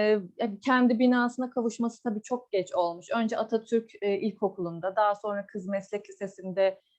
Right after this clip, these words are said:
e, iki sınıf, iki sınıf çalışmış ama, e, en son, e, iki bin altı yılında, e, okulumuzun inşaatı tamamlanmış ve kendi binasında,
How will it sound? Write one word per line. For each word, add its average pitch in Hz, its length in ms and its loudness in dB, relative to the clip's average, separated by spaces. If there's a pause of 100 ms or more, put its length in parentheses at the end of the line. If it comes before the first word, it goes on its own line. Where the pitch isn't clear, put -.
(120)
e, 190 140 6
iki 220 300 -2
sınıf, 208 280 -6
iki 214 200 -10
sınıf 180 320 -10
çalışmış 180 380 -6
ama, 277 380 0
e, 214 80 -4
en 226 340 -2
son, 240 380 -2 (300)
e, 214 120 4
iki - 220 -2
bin 247 100 6
altı 233 340 2
yılında, 202 600 0 (300)
e, 208 280 2
okulumuzun 226 520 0
inşaatı 233 420 -2
tamamlanmış 220 680 -2
ve 247 100 0
kendi 233 640 2
binasında, - 1600 -2